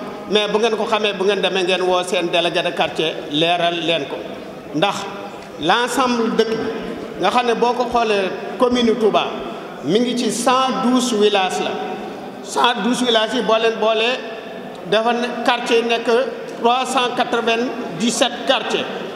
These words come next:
Léegi te chaque six mois, un an, mu quartier yi day évoluer. Fi mu nekk nii dafa dem na quatre cents quartiers. Loolu nag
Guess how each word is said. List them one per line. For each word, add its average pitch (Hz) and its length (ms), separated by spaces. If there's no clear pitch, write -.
Léegi 226 440
te 233 60
chaque - 300
six 285 260
mois, 202 480
un 254 220
an, 170 200
mu 190 120
quartier 240 320
yi 226 60
day 220 280
évoluer. 208 480
Fi 247 120
mu 240 60
nekk 226 260
nii 202 160
dafa 202 180
dem 202 280
na 190 100
quatre 220 240
cents 226 260
quartiers. 170 360
Loolu 208 260
nag 208 160